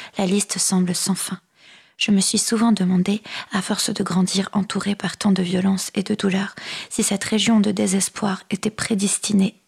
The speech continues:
à être pour toujours une terre de souffrance. Entre les actuels mercenaires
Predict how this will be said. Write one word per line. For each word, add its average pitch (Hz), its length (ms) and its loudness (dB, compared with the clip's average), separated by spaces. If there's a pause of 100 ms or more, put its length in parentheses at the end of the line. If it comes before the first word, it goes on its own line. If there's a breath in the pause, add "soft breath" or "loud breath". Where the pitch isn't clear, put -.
(120)
à 202 260 -4
être - 540 -6
pour - 200 -4
toujours 185 480 -2 (340 loud breath)
une 190 200 4
terre 196 280 -4
de 180 100 -8
souffrance. - 720 -4 (440 loud breath)
Entre 202 280 0
les 185 200 0
actuels 196 560 -2
mercenaires 190 560 2